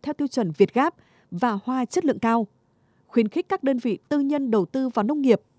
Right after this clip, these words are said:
mở các lớp dạy nghề và hỗ trợ cho nông dân chuyển đổi việc làm, nâng cao tay nghề, chú trọng phát triển tiểu thủ công nghiệp và đăng ký nhãn hiệu sản phẩm đối với các làng nghề truyền thống. Chương trình xây dựng nông thôn mới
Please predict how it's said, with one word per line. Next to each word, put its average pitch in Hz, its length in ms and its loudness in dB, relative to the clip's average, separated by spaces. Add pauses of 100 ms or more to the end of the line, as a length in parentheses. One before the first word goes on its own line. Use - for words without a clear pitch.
(460)
mở 233 200 4
các 349 200 -8
lớp 359 120 -2
dạy - 200 -4
nghề 214 300 0 (260)
và 226 200 0
hỗ 262 140 -4
trợ 233 260 -6
cho 311 180 -8
nông 294 180 -6
dân 285 240 -4
chuyển 226 220 -2
đổi 196 180 0
việc 226 220 -2
làm, 220 260 -2 (200)
nâng 240 180 0
cao 254 200 -2
tay 294 160 -4
nghề, 226 280 2 (580)
chú 294 160 -2
trọng 254 240 -4
phát 370 180 -8
triển 202 240 -2
tiểu 247 180 0
thủ 208 160 4
công - 240 -4
nghiệp 240 200 0 (280)
và 196 160 2
đăng 311 180 -4
ký 240 200 0
nhãn 285 200 -4
hiệu 269 200 -2
sản 226 240 -4
phẩm 196 260 0 (120)
đối 208 180 2
với 226 120 0
các 359 240 -4
làng 233 200 -2
nghề 214 160 0
truyền 196 200 0
thống. 208 240 0 (680)
Chương 330 180 -2
trình 233 240 -2
xây 302 180 -2
dựng 208 200 0
nông 269 140 0
thôn 285 200 0
mới 240 280 2